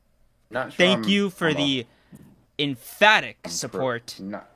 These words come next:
Speaker 1: not sure I'm pro spit, but, uh,
Speaker 2: Yeah,
Speaker 1: yeah,
Speaker 2: bro.
Speaker 1: not sure, not sure I'm pro spit.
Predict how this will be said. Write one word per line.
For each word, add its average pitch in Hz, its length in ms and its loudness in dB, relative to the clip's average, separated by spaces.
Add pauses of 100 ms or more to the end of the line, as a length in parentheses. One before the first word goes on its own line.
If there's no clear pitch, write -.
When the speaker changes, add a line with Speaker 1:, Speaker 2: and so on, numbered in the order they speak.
(120)
Speaker 1:
not 107 260 -6
sure 131 140 -4
I'm 95 120 -2
pro 95 300 -4
spit, - 600 -10 (260)
but, 92 380 -2 (960)
uh, 80 320 -8 (1500)
Speaker 2:
Yeah, 120 220 -6
Speaker 1:
yeah, 120 60 -6
Speaker 2:
bro. 120 220 -6
Speaker 1:
not 110 200 -6
sure, - 300 -10
not 131 220 -8
sure 113 140 -6
I'm 85 120 -4
pro 76 220 -10
spit. 60 420 -12